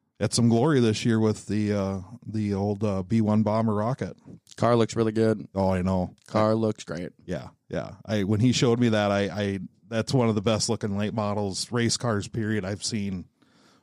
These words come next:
Speaker 1: for quite a while.
Speaker 2: Yeah, definitely good looking design. Looks great. Looks slick, just as good on the track as it did, uh, like, in the pictures I saw on Facebook. So,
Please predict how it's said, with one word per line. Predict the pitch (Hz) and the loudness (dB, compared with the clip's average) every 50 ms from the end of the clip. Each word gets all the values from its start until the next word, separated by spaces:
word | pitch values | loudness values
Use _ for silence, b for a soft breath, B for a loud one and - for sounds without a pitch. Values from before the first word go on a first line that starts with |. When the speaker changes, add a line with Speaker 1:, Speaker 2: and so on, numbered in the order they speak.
| _ | _
Speaker 1:
for | - 117 - | -8 -6 -2
quite | - 123 104 98 98 | 0 0 2 2 2
a | 95 | 0
while. | 90 87 85 82 76 - - - - _ _ _ _ - | 0 0 -2 -4 -6 -10 -14 -18 -20 _ _ _ _ 0
Speaker 2:
Yeah, | 120 113 101 104 - | 2 2 2 2 2
definitely | - 117 113 120 120 | 0 2 2 2 2
good | 110 117 113 113 | 2 2 2 2
looking | 110 - 113 110 | 0 0 -2 -2
design. | 104 107 113 110 110 110 110 | -2 0 0 2 2 2 2
Looks | 110 107 - - | 0 0 -2 -2
great. | - 113 113 98 | 0 0 0 2
Looks | 107 117 - - - | 0 0 0 -2 -2
slick, | - 123 123 127 - _ | 0 2 2 2 0 _
just | 113 120 127 - - | 0 2 2 2 0
as | 120 110 | 0 0
good | 120 123 120 | 2 2 2
on | 117 110 | 2 0
the | 110 | -2
track | 107 120 117 117 117 - 120 | 0 0 2 2 2 0 -2
as | 107 107 | -6 -8
it | 107 | -8
did, | 101 110 107 | -6 -6 -6
uh, | 107 90 80 | -6 -8 -8
like, | 92 107 104 101 - | -6 -6 -6 -4 -4
in | 107 107 | -4 -4
the | 104 | -4
pictures | - 117 113 - - 107 101 - | -4 -4 -4 -4 -4 -6 -6 -6
I | - | -4
saw | - 113 | -2 -2
on | 107 107 110 | -2 -2 -4
Facebook. | - 107 104 - - - 95 - - | -4 -4 -4 -4 -6 -8 -10 -10 -8
So, | - 107 101 104 | -8 -8 -8 -8